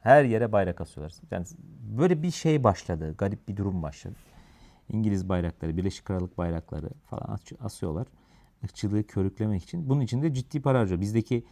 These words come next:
ya burada öyle şeyler ha-, olmazdı. Seçim öncesi, işte büyük böyle pankartlar, yazılar, reklam f-, faaliyetleri falan bunlar ol-, olmazdı burada.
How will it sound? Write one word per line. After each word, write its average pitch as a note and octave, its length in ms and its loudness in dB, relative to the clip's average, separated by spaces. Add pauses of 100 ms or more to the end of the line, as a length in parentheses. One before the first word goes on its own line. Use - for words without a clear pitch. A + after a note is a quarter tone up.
(420)
ya E2+ 100 -4
burada A#2+ 180 4
öyle D3 140 6
şeyler C#3+ 240 2
ha-, C3+ 120 2
olmazdı. A#2+ 600 2
Seçim - 340 -6
öncesi, F2 440 -4 (1160)
işte F2 280 -12
büyük F2 380 -4
böyle F2+ 160 0
pankartlar, F2+ 840 -2
yazılar, F2+ 720 -4
reklam F#2+ 440 -4
f-, - 360 -16
faaliyetleri F#2 580 -4
falan C3 160 -6
bunlar A2+ 240 0
ol-, A2 160 -2
olmazdı G2+ 440 -4
burada. F2+ 280 -8